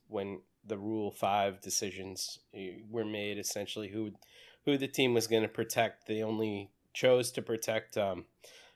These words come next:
Luis Perales and Wikelman Gonzalez, and I thought that that was a little bit telling, too, because one of the names they left off was Shane Drohan.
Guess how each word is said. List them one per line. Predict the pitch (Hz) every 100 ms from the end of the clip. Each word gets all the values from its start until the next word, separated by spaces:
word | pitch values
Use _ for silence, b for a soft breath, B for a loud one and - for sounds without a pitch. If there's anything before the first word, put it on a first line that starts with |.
| -
Luis | 117 113 113 113
Perales | - 107 110 110 110 -
and | 101
Wikelman | 107 110 107 101 95
Gonzalez, | 92 113 104 107 101 95
and | 107 101
I |
thought | 104 117 113
that | 113
that | 107 104
was | 98
a | 107
little | 107 95
bit | 87 -
telling, | 120 110 107
too, | 107 120 113
because | 101 101 113 92
one | 107 107
of |
the | 101
names | 101 101 98
they | - 101
left | 95 92 -
off | 101 101 -
was | 95
Shane | - 104 95
Drohan. | - 101 113 117 113